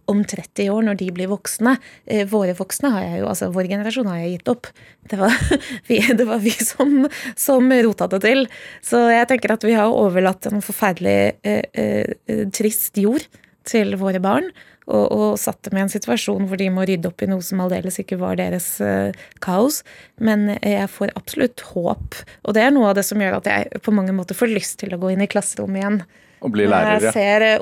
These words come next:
Speaker 1: ungdommen, eh,
Speaker 2: <laughs>
Speaker 1: mine, jeg, jeg, eh, f-, for eksempel niende klassen som jeg forlot for å reise til de greske øyene, da, da,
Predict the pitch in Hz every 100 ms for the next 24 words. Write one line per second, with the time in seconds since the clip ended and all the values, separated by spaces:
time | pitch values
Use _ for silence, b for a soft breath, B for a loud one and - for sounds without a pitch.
0 | 233 208 185 185 185 190 196 196 190 202
1 | 202 196 247 262 240 226 220 - 214 214
2 | 208 214 220 220 - - - - - 117
3 | 208 _ _ - - - - - _ -
4 | 220 208 - 202 190 208 202 208 202 B
5 | B B B B - _ 214 214 180 190
6 | 196 180 214 214 214 214 208 208 208 208
7 | 214 - 196 196 233 - 220 214 202 190
8 | 180 202 196 196 202 202 202 196 196 190
9 | 240 302 B B B 226 214 214 226 226
10 | 226 226 220 220 220 - 214